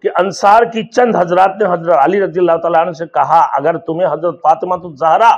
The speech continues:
सैयदा हज़रत फातिमा तो ज़हरा रज़ी अल्लाह तआला अन्हु की तरफ रग़बत है तो आपकी खिदमत में जाओ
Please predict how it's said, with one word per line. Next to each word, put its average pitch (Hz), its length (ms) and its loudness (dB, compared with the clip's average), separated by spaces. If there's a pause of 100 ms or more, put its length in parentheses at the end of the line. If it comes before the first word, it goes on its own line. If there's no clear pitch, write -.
(720)
सैयदा 226 500 2
हज़रत 175 300 -2
फातिमा 208 380 0
तो 170 160 -6
ज़हरा 175 300 2
रज़ी 165 200 -4
अल्लाह 160 180 0
तआला 160 180 -2
अन्हु 151 240 -4
की 170 160 -10
तरफ 170 300 -2
रग़बत 151 360 -2
है 185 180 0 (380)
तो 208 60 0 (100)
आपकी 233 320 2
खिदमत 196 440 -2
में 185 120 -2
जाओ 196 300 6